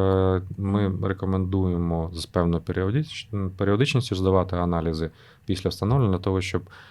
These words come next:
Speaker 1: відслідкувати, наскільки змінилися ці показники, а... співставити їх з зміненням, а, суб'єктивних
Speaker 2: Добре, раз в
Speaker 1: відчуттів.
Speaker 2: місяць чи раз в квартал? Як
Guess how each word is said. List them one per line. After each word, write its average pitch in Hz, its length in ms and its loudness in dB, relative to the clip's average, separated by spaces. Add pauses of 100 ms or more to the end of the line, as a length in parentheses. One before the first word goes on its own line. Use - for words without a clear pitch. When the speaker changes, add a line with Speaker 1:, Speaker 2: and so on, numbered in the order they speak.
(380)
Speaker 1:
відслідкувати, 95 960 -2
наскільки 90 460 -4 (120)
змінилися 90 720 6
ці - 60 -4
показники, 104 760 2 (600)
а... 95 600 4 (720)
співставити 87 840 0
їх 80 180 -6
з - 180 -18
зміненням, 85 800 -2 (180)
а, 85 180 -4
суб'єктивних 95 560 2
Speaker 2:
Добре, 87 140 2
раз - 80 2
в - 20 2
Speaker 1:
відчуттів. 240 200 0
Speaker 2:
місяць 240 400 0 (140)
чи 190 240 -2
раз 190 240 0
в - 80 -14
квартал? 180 560 -4 (280)
Як 180 400 -10